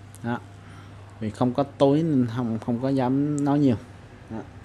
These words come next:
Khoan nó làm khói khói thì thịt Titan luôn. Đó. Hàng này rất là đẳng cấp nha anh em.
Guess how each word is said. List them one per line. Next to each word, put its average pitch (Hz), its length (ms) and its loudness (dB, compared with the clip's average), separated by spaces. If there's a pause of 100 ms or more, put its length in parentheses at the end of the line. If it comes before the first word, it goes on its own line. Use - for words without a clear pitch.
(680)
Khoan 120 220 0
nó 127 40 0
làm 120 280 0
khói 127 220 2
khói 151 240 2
thì 120 80 0
thịt 110 80 -4 (100)
Titan 113 460 -4
luôn. 110 100 -2 (2250)
Đó. 131 60 -6 (1400)
Hàng 120 180 2
này 117 100 4
rất 151 160 2
là 143 80 4
đẳng 123 180 4
cấp 185 180 4
nha 147 60 4
anh 135 60 6
em. 123 140 4